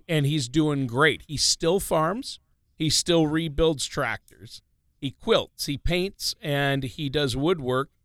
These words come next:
And he still, he got a new truck two years ago. He still drives to state parks.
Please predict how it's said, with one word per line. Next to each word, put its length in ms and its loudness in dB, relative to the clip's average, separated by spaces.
And 300 2
he 80 0
still, 480 2
he 120 -6
got 200 2
a 40 0
new 200 0
truck 360 -2
two 120 -4
years 280 -4
ago. 260 -2
He 120 -2
still 400 0
drives 680 2
to 80 -2
state 400 0
parks. 540 -4